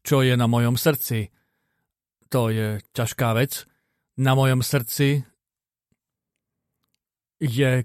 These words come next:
krik, volanie, že by sme počuli z nebies. Krik, volanie, že by Boh prišiel ku svojmu právu.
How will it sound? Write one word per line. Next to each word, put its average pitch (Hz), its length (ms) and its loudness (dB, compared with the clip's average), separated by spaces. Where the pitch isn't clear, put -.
krik, - 480 -2
volanie, 120 720 2
že 135 240 0
by 143 80 0
sme 135 320 -2
počuli 143 640 2
z 107 160 -6
nebies. 135 560 -2
Krik, 139 400 -2
volanie, 139 640 2
že 135 160 2
by 135 160 2
Boh 143 240 2
prišiel 139 400 0
ku 127 160 -2
svojmu 127 400 0
právu. 139 560 2